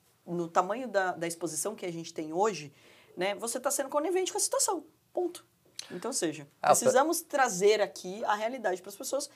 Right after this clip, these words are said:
Speaker 1: e conscientizar as pessoas, não caírem em pirâmide, acharem que é normal ganhar dez por cento ao mês, mandar dinheiro pro vizinho, ou simplesmente pegar uma estratégia qualquer na internet que não tenha tanto fundamento e colocar em prática. Obviamente que tem algumas estratégias no meio do caminho que foram fundamentadas,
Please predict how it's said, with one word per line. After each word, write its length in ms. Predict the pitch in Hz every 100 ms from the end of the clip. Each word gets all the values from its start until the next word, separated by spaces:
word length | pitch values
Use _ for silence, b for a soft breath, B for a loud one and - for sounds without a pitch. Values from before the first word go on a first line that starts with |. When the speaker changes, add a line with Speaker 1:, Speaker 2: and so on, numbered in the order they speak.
| B B B
Speaker 1:
e 120 | 311
conscientizar 520 | 339 381 370 349 269
as 80 | 254
pessoas, 360 | 311 - 220
não 100 | 180
caírem 280 | 202 185 170
em 40 | 170
pirâmide, 760 | 269 277 240 226 214 190 208 202 B
acharem 500 | 196 202 202 180 180
que 140 | 175 190
é 60 |
normal 640 | 175 214 214 202 196 190 185
ganhar 400 | 190 185 175 165
dez 260 | 185 185
por 100 | 180
cento 240 | 165 170 190
ao 100 | 202
mês, 420 | 196 196 190 175
mandar 240 | 196 196
dinheiro 220 | 180 175 165
pro 100 | 196
vizinho, 580 | 262 233 233 233 233 240 B B
ou 160 | 269
simplesmente 420 | 277 311 311 262 269
pegar 160 | 311
uma 80 | 254
estratégia 420 | 285 269 262 214
qualquer 640 | 233 - 254 254 226 196 - -
na 80 |
internet 380 | 220 254 220 196
que 40 | 240
não 60 |
tenha 240 | 233 208 202
tanto 420 | - 226 294 -
fundamento 460 | - 202 202 185 - b b -
e 80 |
colocar 240 | 254 254 -
em 60 |
prática. 320 | 269 170 - - -
Obviamente 500 | 190 254 233 190 -
que 80 |
tem 120 | 370 -
algumas 240 | 196 175
estratégias 500 | 170 220 190 175 196
no 80 | 247
meio 160 | 226
do 60 | 180
caminho 280 | - 220 226
que 120 | 403
foram 360 | - 208 226 254
fundamentadas, 600 | 170 160 151 151 -